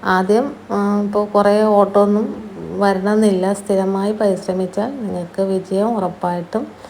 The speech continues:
കിട്ടും. അതുപോലെ പുതിയ ട്രെൻഡുകളും ടെക്നിക്കുകളൊക്കെ പഠിച്ചുകൊണ്ടിരിക്കുക.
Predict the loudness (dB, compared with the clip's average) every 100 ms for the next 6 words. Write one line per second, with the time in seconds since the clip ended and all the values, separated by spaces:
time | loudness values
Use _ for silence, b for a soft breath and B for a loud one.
0 | B B -8 -8 -6 -2 -2 -2 -4 -2
1 | 0 0 0 -2 0 2 0 0 0 2
2 | 0 0 -2 -2 -4 -6 -10 -8 -2 -2
3 | 0 -4 -2 -4 -4 -2 -2 0 -2 -2
4 | -6 -4 -4